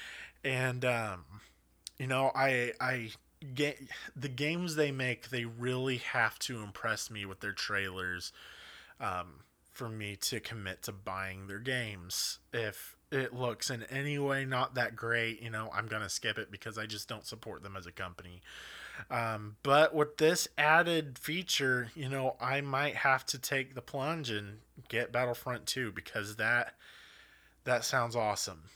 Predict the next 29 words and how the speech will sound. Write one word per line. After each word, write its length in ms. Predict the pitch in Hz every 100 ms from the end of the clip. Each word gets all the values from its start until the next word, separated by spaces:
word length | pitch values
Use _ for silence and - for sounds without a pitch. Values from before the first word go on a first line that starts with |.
| - - -
Uh, 280 | 123 120 -
they 160 | 131 143
are 100 | 143
also 380 | 160 175 196
introducing 640 | 175 165 160 156 156 156 143
Clone 400 | - 156 156 143
Wars 240 | 135 123
into 200 | 123 127
the 120 | 120
game, 480 | 117 110 113 123 139 -
uh, 260 | 131 113 110
that 260 | 113 120 -
era, 360 | 117 113 123 147
so 420 | - 120 110 104 - - - - -
that's 300 | 127 135 -
going 300 | 139 131 123
to 100 | 131
be 120 | 127
great. 600 | 120 127 127 127 156 - -
And 520 | 131 131 123 123 127 127 120
we, 300 | 139 139 143
they 160 | 131 147
are 140 | 139
also 340 | 135 196 160 120
adding 360 | 135 131 135
new 160 | 135 123
heroes 640 | - 196 185 139 110 110 -
with 280 | 143 165 165
that. 480 | 123 107 95 -